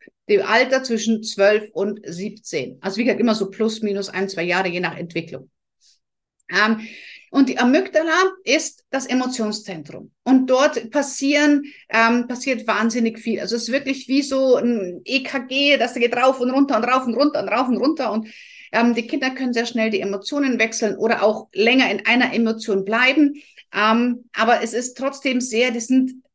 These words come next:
man hat manchmal das Gefühl, die Kinder sind komplett neutral. Das ist immer eine Schutzhaltung. Innerlich in den Kindern, in den Jugendlichen, jetzt sind's ja keine Kinder mehr, nur Jugendliche,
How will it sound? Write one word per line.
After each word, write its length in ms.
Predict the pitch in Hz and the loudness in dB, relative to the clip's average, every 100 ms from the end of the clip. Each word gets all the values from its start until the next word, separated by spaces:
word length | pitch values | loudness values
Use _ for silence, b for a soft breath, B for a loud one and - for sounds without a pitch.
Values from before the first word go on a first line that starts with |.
| _ _ | _ _
man 180 | 226 247 | -2 0
hat 120 | 269 | 2
manchmal 200 | 311 277 | 2 2
das 100 | 262 | -2
Gefühl, 280 | 233 - 294 | -6 -2 -2
die 120 | 226 | -2
Kinder 240 | 311 269 | -2 -2
sind 180 | 277 233 | -2 -6
komplett 320 | 233 214 226 | -4 -4 -4
neutral. 460 | 214 220 - 214 240 | -6 -8 -6 -4 -4
Das 100 | 240 | -4
ist 120 | 233 | -6
immer 180 | - 262 | -2 0
eine 120 | 233 | 0
Schutzhaltung. 760 | 226 214 - 220 190 139 143 - _ B B B | -2 -8 -8 -6 -6 -8 -14 -18 _ B B B
Innerlich 680 | - 339 381 302 208 185 - | 4 6 8 8 6 4 0
in 140 | 240 262 | 0 2
den 200 | 247 240 | 2 0
Kindern, 540 | 269 262 247 180 - | -2 0 0 -2 -4
in 100 | 196 | -4
den 120 | 208 | -2
Jugendlichen, 640 | 220 294 302 - 190 190 165 | 2 4 6 4 2 0 -6
jetzt 140 | 165 | -6
sind's 120 | 226 | -4
ja 60 | 202 | -4
keine 180 | 208 175 | -6 -8
Kinder 280 | 170 247 220 | -6 -4 -2
mehr, 80 | 170 | -2
nur 80 | |
Jugendliche, 500 | 180 254 240 226 226 | -2 0 0 0 -4